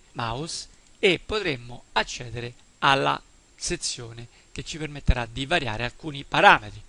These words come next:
Come detto durante la spiegazione, questa casella di spunta permette di invertire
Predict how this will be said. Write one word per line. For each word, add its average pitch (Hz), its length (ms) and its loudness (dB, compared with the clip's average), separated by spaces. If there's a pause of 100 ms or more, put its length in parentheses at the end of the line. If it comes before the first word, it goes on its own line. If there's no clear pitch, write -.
(760)
Come 226 260 -2
detto 190 540 -2 (180)
durante 123 640 0
la 135 140 -2
spiegazione, 151 580 -2
questa 160 420 0
casella 156 380 0
di - 140 -4
spunta 170 500 -8 (380)
permette 156 520 -2
di 151 220 -4 (100)
invertire 151 760 0